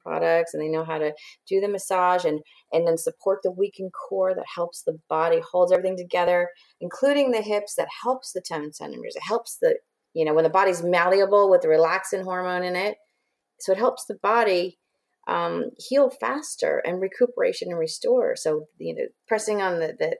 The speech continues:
the hips, the, the longer, you know, postpartum abdominal garment that they have helps the cervix, holds up, you know, the, the, the, um, perineum floor. It has, okay, the,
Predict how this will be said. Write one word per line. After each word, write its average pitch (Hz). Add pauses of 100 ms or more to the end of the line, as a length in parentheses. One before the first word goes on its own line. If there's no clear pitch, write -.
the 147
hips, 180 (120)
the, 147
the 156
longer, 170 (500)
you 160
know, 151
postpartum 165 (100)
abdominal 151
garment 196
that -
they 143
have 143 (440)
helps -
the 190
cervix, 160 (440)
holds 196
up, 180
you 165
know, 151
the, 147
the, 147
the, 143
um, 143
perineum 165
floor. 160 (280)
It 156
has, 180 (420)
okay, 156
the, 143